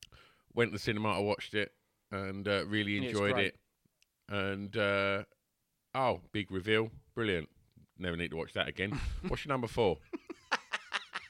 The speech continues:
Speaker 2: Do you know, the same week I saw that,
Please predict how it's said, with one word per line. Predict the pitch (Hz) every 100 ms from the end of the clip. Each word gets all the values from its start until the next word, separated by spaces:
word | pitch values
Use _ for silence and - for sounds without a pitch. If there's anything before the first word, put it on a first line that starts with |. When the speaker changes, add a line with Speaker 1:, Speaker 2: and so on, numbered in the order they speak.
| - - - - - - - - - - -
Speaker 2:
Do | 233
you | 247
know, | 226
the | 180
same | - 214 202 190
week | 175 127 135
I | 139
saw | - 139 127
that, | 120 104